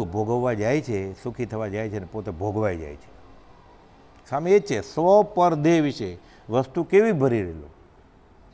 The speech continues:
એ સ્ત્રી છે કે પુરુષ છે, માંસના લોચા જ છે ને,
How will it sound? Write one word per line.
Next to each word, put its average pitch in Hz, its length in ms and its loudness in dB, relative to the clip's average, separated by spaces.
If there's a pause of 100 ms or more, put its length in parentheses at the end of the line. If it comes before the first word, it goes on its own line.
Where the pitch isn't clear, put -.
(1160)
એ 127 40 -10
સ્ત્રી 226 420 0
છે 127 200 0
કે 160 120 -4
પુરુષ 185 320 4
છે, 117 220 -4
માંસના 156 460 2
લોચા 190 320 2
જ - 40 -18
છે 175 160 -8
ને, 190 140 -10